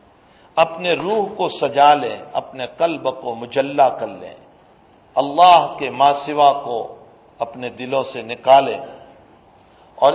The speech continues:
ایک رب کے اوپر یقین کامل رکھیں، ایک رب کے اوپر یقین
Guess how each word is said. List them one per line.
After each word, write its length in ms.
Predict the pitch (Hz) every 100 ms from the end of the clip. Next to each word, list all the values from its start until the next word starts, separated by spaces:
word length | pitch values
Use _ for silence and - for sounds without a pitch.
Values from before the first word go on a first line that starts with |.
| -
ایک 340 | 190 247 285 226 175
رب 220 | 220 254 -
کے 100 | 202
اوپر 280 | 196 190 180 151
یقین 360 | 156 180 175 151 -
کامل 320 | 139 143 139 117
رکھیں، 320 | 123 - 107
ایک 380 | 110 151 160 156
رب 200 | 127 127 127
کے 100 | 131
اوپر 340 | 113 123 - 107 - - _ _ _ -
یقین 380 | 131 135 202